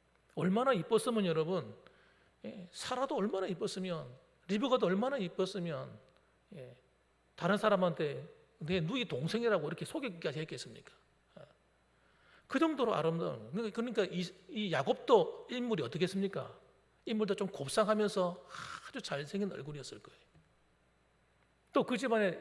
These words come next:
근데 이상하게 이 레아 언니가 있는데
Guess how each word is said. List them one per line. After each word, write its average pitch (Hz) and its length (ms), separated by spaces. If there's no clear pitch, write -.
근데 233 180
이상하게 208 560
이 196 520
레아 214 520
언니가 320 400
있는데 143 320